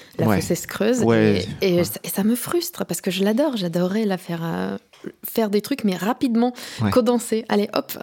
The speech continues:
Speaker 1: on évolue.
Speaker 2: Ça va pas assez vite pour toi,
Speaker 1: Ça
Speaker 2: quoi.
Speaker 1: va pas assez vite
Speaker 2: Vite.
Speaker 1: pour moi. Je l'adore, mais non. Hein.
Speaker 2: Ah, ok.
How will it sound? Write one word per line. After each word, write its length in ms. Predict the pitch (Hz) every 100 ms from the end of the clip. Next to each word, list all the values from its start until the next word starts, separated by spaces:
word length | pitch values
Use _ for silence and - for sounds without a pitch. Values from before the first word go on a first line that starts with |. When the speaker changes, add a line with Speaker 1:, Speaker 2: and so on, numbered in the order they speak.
| -
Speaker 1:
on 160 | 214
évolue. 260 | 226 226 226
Speaker 2:
Ça 40 | 101
va 120 | -
pas 100 | 151
assez 240 | - 104
vite 120 | 101
pour 160 | - 95
toi, 160 | - 101
Speaker 1:
Ça 60 |
Speaker 2:
quoi. 100 | -
Speaker 1:
va 60 | 101 -
pas 80 |
assez 240 | 180 - 190
vite 120 | 185
Speaker 2:
Vite. 100 | 202
Speaker 1:
pour 100 | 190
moi. 100 | 185 -
Je 160 | 175 175
l'adore, 320 | 180 190 196
mais 100 | 175
non. 140 | 170 - _
Hein. 120 | 185 180
Speaker 2:
Ah, 140 | 95
ok. 240 | 95 -